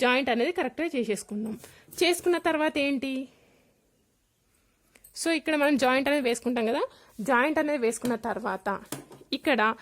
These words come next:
కుచ్చులు కుట్టాలి కదా, మరి కుచ్చులకి ఎంత అంటే, ఇటు ఇక్కడ నుండి రెండు ఇంచుల డిస్టెన్స్‌లో, ఇదిగోండి ఇక్కడ నుండి రెండు ఇంచులు, ఇటు సైడ్ నుండి కూడా రెండు ఇంచులు, ఈ మిడిల్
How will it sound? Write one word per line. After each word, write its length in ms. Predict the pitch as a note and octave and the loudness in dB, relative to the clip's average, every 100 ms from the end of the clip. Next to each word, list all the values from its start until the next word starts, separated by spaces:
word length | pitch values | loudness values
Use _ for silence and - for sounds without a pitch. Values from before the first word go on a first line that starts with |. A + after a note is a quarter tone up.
| - - _ - | -12 -20 _ 2
కుచ్చులు 280 | F4 F#4+ F#4 | 4 4 4
కుట్టాలి 300 | E4+ E4+ D#4 D4+ | 2 0 0 0
కదా, 140 | C#4+ C#4 | 0 0
మరి 120 | D4+ D4+ | 0 -2
కుచ్చులకి 400 | C#4+ D4+ D4+ C4 | -4 -2 0 2
ఎంత 180 | A#3+ A#3+ A3+ | 0 0 0
అంటే, 160 | A3 D#4+ - B3+ | 0 0 0 -4
ఇటు 180 | B3 E4+ A#3 | -2 -4 -4
ఇక్కడ 200 | - D#4 D4 | -4 -2 0
నుండి 200 | C#4 G4+ B4 _ - - - - - - - A3 A#3+ | 0 0 0 _ -20 -20 -20 -18 -18 -18 -18 -6 -2
రెండు 180 | C4 C#4 | -2 -2
ఇంచుల 200 | C4 D4 | -4 -4
డిస్టెన్స్‌లో, 460 | A#3+ - G3+ G3+ - - _ _ _ _ _ _ - | -6 -4 -6 -6 -12 -18 _ _ _ _ _ _ -4
ఇదిగోండి 260 | G3+ F3+ - G#3+ | -4 -4 -8 -14
ఇక్కడ 180 | - B3+ | -2 0
నుండి 140 | B3+ B3 G#3+ | 2 2 2
రెండు 140 | A#3 | 2
ఇంచులు, 240 | C4 C#4 G4+ C5+ - _ B3 | 0 0 -2 -2 -10 _ -8
ఇటు 100 | - | -2
సైడ్ 180 | B3+ B3 | 0 2
నుండి 160 | A#3+ A#3 | 0 0
కూడా 120 | B3 D4+ | -2 0
రెండు 200 | A#3 G#3+ G3+ | 0 0 -2
ఇంచులు, 260 | A3 G#3 - - C4+ | -4 -12 -16 -6 0
ఈ 20 | D#4 C4 | 2 2
మిడిల్ 240 | C#4 | 0